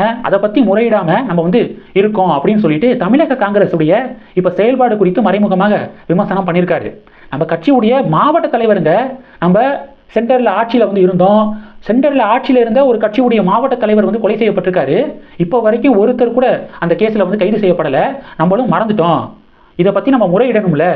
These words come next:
ஏன் வந்து முறையிடல அப்படின்னு சொல்லிட்டு ஓப்பன் ஸ்டேஜ்ல வந்து பேசியிருக்காரு.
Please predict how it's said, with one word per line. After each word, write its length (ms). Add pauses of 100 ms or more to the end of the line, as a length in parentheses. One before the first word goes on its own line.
(140)
ஏன் 200
வந்து 160
முறையிடல 420
அப்படின்னு 320
சொல்லிட்டு 260 (340)
ஓப்பன் 280
ஸ்டேஜ்ல 320
வந்து 140
பேசியிருக்காரு. 420